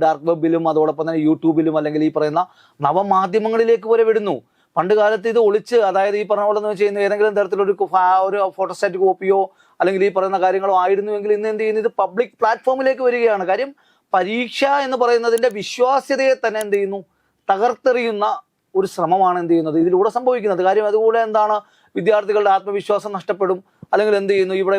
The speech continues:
പണമുള്ളവനും പണമില്ലാത്തവനും പഠിക്കാനുള്ള അല്ലെങ്കിൽ എന്താണ് അവൻ്റെ അവകാശത്തിന് മേലുള്ള ഇതാണ്, അല്ലെങ്കിൽ അവനെ എന്താണ് പഠിക്കുന്നവനെ സംബന്ധിച്ചിടത്തോളം അവൻ കഷ്ടപ്പെട്ട് പഠിച്ചതൊക്കെ തന്നെ വെറുതെയാകുന്നു. അവൻ എന്ത് ചെയ്യുന്നു, മുഖ്യധാരയിൽ നിന്ന് പിന്തള്ളപ്പെടുന്നു. കാര്യം ഈ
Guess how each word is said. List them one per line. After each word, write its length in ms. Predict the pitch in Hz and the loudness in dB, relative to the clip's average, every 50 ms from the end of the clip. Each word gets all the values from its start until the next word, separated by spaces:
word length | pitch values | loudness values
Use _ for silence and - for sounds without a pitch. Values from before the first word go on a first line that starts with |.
| 190 196 | 0 0
പണമുള്ളവനും 500 | 180 185 196 196 190 196 196 196 196 190 185 | 0 0 0 0 0 0 -2 -2 -4 -2 0
പണമില്ലാത്തവനും 640 | 185 190 202 190 185 190 185 175 196 190 196 196 165 | 0 0 0 2 0 0 0 0 -2 -4 -4 -2 -2
പഠിക്കാനുള്ള 480 | 175 170 170 165 202 196 190 185 185 190 185 | -2 -2 0 0 0 0 0 0 0 2 2
അല്ലെങ്കിൽ 220 | 180 190 185 190 185 190 | 2 0 -2 -2 -4 -4
എന്താണ് 220 | 180 185 180 175 180 175 | 0 0 0 2 2 -2
അവൻ്റെ 180 | 185 185 190 180 170 | 0 0 0 0 0
അവകാശത്തിന് 560 | 160 170 170 190 196 185 - 196 175 196 196 185 | 0 0 0 0 0 0 -2 -6 -8 -6 -4 -2
മേലുള്ള 260 | 185 180 180 180 180 180 175 | -2 0 2 2 2 2 2
ഇതാണ്, 280 | 175 180 180 175 180 180 - _ _ _ _ _ - | 2 2 0 0 -4 -8 -10 _ _ _ _ _ -2
അല്ലെങ്കിൽ 200 | 180 196 202 185 180 | 0 2 2 2 0
അവനെ 180 | 185 202 208 202 190 | 0 0 0 0 0
എന്താണ് 260 | 185 185 185 185 185 175 - | 0 0 0 0 0 0 -2
പഠിക്കുന്നവനെ 580 | 175 170 175 180 160 208 196 202 196 202 202 202 - | -2 -2 -2 0 -2 0 0 0 -2 -2 -2 -2 -4
സംബന്ധിച്ചിടത്തോളം 640 | 196 185 185 185 180 156 190 175 160 180 185 185 185 185 _ _ _ _ - | -4 -6 -4 -6 -4 -4 -4 -2 0 0 0 0 -2 -4 _ _ _ _ 0
അവൻ 100 | 180 196 185 | 0 2 2
കഷ്ടപ്പെട്ട് 400 | 185 175 - 202 180 202 180 202 185 | -2 -2 -2 -4 -4 -2 -4 -2 -2
പഠിച്ചതൊക്കെ 400 | 185 175 165 175 190 185 170 196 185 | -2 -2 -2 0 -2 0 0 0 -2
തന്നെ 140 | 190 180 185 175 | -2 -2 -2 -2
വെറുതെയാകുന്നു. 520 | 180 175 185 190 185 180 175 175 180 180 175 170 | -2 0 2 2 2 2 2 0 -2 -2 -2 -2
അവൻ 120 | 175 185 185 | -2 -2 -4
എന്ത് 120 | 185 175 180 | 0 2 4
ചെയ്യുന്നു, 240 | 180 180 175 180 180 180 - _ _ _ _ 170 | 4 4 2 -2 -6 -8 -10 _ _ _ _ -6
മുഖ്യധാരയിൽ 460 | 143 - 202 190 185 185 190 196 185 190 | -2 0 0 2 0 0 0 -2 -2 -2
നിന്ന് 140 | 185 190 185 180 | -4 -4 -2 -2
പിന്തള്ളപ്പെടുന്നു. 640 | 175 180 180 202 196 185 165 185 185 180 170 175 175 170 - _ _ _ - | -2 0 0 0 0 0 0 0 -2 -2 -2 -2 -4 -6 -10 _ _ _ -2
കാര്യം 240 | 185 196 208 196 196 | 0 0 0 -2 -2
ഈ 40 | 208 | -2